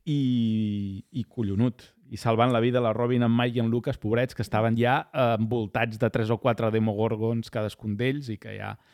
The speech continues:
doncs, poca cosa més podien fer per defensar-se. Doncs, eh, molt bé, no sé si voleu afegir alguna cosa més.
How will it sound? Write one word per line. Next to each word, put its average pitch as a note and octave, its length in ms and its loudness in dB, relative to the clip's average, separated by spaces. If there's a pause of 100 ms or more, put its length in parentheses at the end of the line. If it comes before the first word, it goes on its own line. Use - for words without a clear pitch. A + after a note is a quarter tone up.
(300)
doncs, G#2 160 -6
poca A#2 240 2
cosa G#2 240 0
més F#2 160 -4
podien F#2 240 -8
fer G#2+ 160 -12
per - 80 -12
defensar-se. G2 540 -18 (1160)
Doncs, D3+ 560 6
eh, B2 760 4
molt D3+ 200 2
bé, G3+ 120 0 (180)
no C3+ 160 -2
sé C3+ 180 0
si B2+ 460 0
voleu A#2 260 4
afegir A#2 320 0
alguna G#2+ 300 0
cosa G2+ 200 0
més. D#3+ 300 0